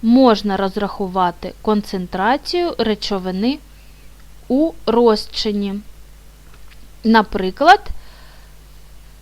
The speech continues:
розрахункова задача. Розрахуйте питоме оптичне обертання кислоти глутамінової,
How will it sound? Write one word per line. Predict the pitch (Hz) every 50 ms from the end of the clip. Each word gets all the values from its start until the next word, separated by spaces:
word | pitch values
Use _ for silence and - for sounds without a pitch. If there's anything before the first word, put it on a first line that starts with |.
| - - - - - - - - - - - - - - - - - - - - - - - -
розрахункова | 240 226 226 220 226 226 220 214 - 220 208 208 - - 294 339 349 370 339
задача. | 247 226 202 185 175 175 165 165 160 - - - 190 180 185 185 - - - - - - - - - - - - - - - - -
Розрахуйте | - 247 277 269 277 302 330 - - - 427 427 427 - 285 247
питоме | - - 240 233 - 320 339 359 330 277 240
оптичне | 220 214 - - - - 311 320 - - - 247 233
обертання | 226 208 196 185 202 190 185 - - - 175 170 175 180 185 190 196 202 214 214 220 - - - - - - - - -
кислоти | - 285 269 - - 285 285 294 285 - 370 392 381
глутамінової, | 302 269 269 285 277 277 - 254 226 202 190 185 175 180 185 185 190 214 226 240 247